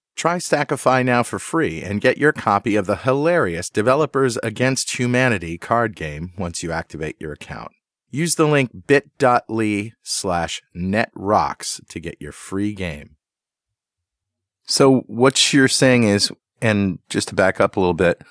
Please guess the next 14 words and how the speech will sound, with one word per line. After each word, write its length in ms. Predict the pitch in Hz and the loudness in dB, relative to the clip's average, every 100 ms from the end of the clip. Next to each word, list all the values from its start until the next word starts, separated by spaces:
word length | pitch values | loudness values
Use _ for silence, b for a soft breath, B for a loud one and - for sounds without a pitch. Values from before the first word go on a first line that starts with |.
| b b _ | b b _
once 300 | 110 131 - | 2 2 2
you 60 | 139 | 0
get 260 | 123 117 - | 2 2 0
above 680 | 92 95 117 107 90 85 - | -4 2 4 6 4 0 0
that 220 | 90 98 | 0 0
geostationary 880 | - 101 87 - 104 - 92 87 87 | 2 4 2 2 2 2 2 2 2
orbit 320 | 90 90 87 | 2 4 2
altitude, 640 | 82 87 90 - 85 80 | 0 -2 -4 -2 -2 0
whatever 260 | 90 85 82 | -2 -2 -2
it 60 | |
is, 100 | 78 - | -4 -4
thirty-five 600 | 82 82 - 85 80 76 | -4 -4 -2 0 0 -4
thousand 580 | - - 82 80 82 78 | -14 -2 0 0 -2 -4
kilometers, 600 | 87 78 78 78 76 | -2 -2 -2 -4 -6